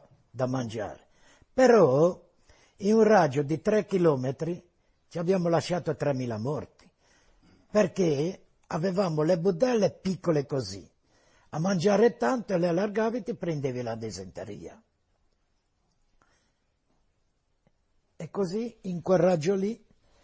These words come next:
di, del campo ci sono stati tutti questi morti.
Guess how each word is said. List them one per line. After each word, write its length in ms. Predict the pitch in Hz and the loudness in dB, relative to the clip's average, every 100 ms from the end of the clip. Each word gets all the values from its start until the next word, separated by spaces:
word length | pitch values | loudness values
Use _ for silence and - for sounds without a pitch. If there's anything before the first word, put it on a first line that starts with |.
| _ _ _ _ _ - | _ _ _ _ _ -14
di, 280 | 127 160 | -6 -4
del 240 | 147 185 180 | -2 -4 -2
campo 560 | 190 190 180 190 202 - | -2 -2 -4 -8 -12 -14
ci 160 | - 120 | -18 -12
sono 160 | 160 | -10
stati 340 | 127 131 120 117 | -6 -4 -4 -8
tutti 260 | 113 98 | -10 -12
questi 300 | 92 95 - | -12 -14 -12
morti. 480 | 98 73 71 _ _ | -12 -14 -18 _ _